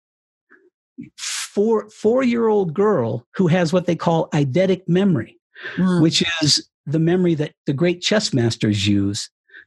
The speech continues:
Speaker 1: to memorize hundreds, if not thousands, of different offensive and defensive moves for the chessboard? This four-year-old little girl already has that. And I put myself in that scenario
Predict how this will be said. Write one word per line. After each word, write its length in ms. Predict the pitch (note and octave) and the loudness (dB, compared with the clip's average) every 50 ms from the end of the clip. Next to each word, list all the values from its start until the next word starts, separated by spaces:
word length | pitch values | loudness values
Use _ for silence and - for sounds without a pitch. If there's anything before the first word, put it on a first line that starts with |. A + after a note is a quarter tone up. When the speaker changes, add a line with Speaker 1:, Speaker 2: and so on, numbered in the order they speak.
| _ _ | _ _
Speaker 1:
to 80 | D3+ C#3 | -2 0
memorize 560 | D3 E3 E3+ D#3+ D3+ D3 C#3 C3+ C#3 C3+ - | 0 2 2 2 0 0 0 0 -2 -2 -6
hundreds, 520 | - - - G#3+ G3+ E3+ C#3 C3+ B2 B2 | -6 -4 0 0 2 2 2 2 2 0
if 140 | C#3 A#2+ - | -2 0 0
not 240 | E3 D3 D3 - _ _ | 0 -2 -2 -4 _ _
thousands, 480 | - F3+ G3 G3 F3+ E3+ C3+ C3 A#2+ A#2 | -2 0 0 2 0 2 2 0 0 0
of 100 | B2+ B2 | -2 -2
different 360 | A#2+ D#3 - - - C#3 - - _ _ _ _ _ _ _ _ - | -2 -2 -2 0 -2 -2 -2 -4 _ _ _ _ _ _ _ _ -2
offensive 560 | D#3 D#3 E3 - - D3 C3+ - - A#2+ B2+ | 0 0 0 2 0 0 0 0 0 0 0
and 140 | C3+ C3 A#2+ | 0 2 2
defensive 500 | D#3 F3 F3 - D3 C#3+ - - C#3 A#2+ | 2 0 0 0 -2 -2 0 0 0 0
moves 240 | C3 C#3 D3 C#3 - | 2 2 2 0 0
for 80 | - C#3+ | -2 -2
the 140 | C3 C#3+ | -2 0
chessboard? 680 | - - - G#3 A3 G#3+ - - - G#2+ - - - - - - - - - - | 0 2 2 2 2 2 -2 -2 -2 -2 -2 -4 -6 -10 -12 -12 -12 -12 -6 -2
This 160 | G#3+ G#3+ G#3 | -2 -2 -2
four-year-old 600 | - - G#3+ G#3+ G#3 G3+ F#3+ F#3 F3+ F3 E3+ E3+ E3 | -2 -2 0 0 2 2 2 2 2 2 2 2 0
little 180 | E3+ D#3+ D3+ | 0 0 0
girl 540 | D3 B2+ E3+ F#3 G3+ F3+ D#3 D3 D3+ - _ _ - | -2 -2 0 0 2 2 0 0 -2 -6 _ _ -2
already 380 | E3 G3 F#3+ G3 F3+ F3 F3 | 0 0 2 2 2 0 0
has 400 | - - G#3 G3 G3+ G3 C#3+ A#2+ | 0 0 0 0 0 0 0 -2
that. 260 | A2 G2+ E2+ - - - _ _ _ - - - - - | -4 -4 -4 -6 -10 -12 _ _ _ -12 -12 -12 -8 -4
And 140 | D3+ C#3+ D#3+ | -2 0 0
I 120 | F3 E3+ | 0 0
put 260 | F3 - - B3 - | -2 -2 -4 -2 0
myself 500 | G3+ F#3 F#3 F3+ - - E3 D#3+ - - _ | 0 2 2 2 2 0 0 -2 -4 -4 _
in 180 | G3 F#3+ F#3 | 0 2 2
that 140 | F3 F3 E3 | 2 0 -2
scenario 880 | - - - E3 E3 E3+ F#3+ G#3+ A3 G3+ C#3+ A#2 G2+ F#2 F2+ G2+ A2+ | -4 -2 -2 0 0 2 2 2 2 0 0 0 -2 -4 -6 -8 -10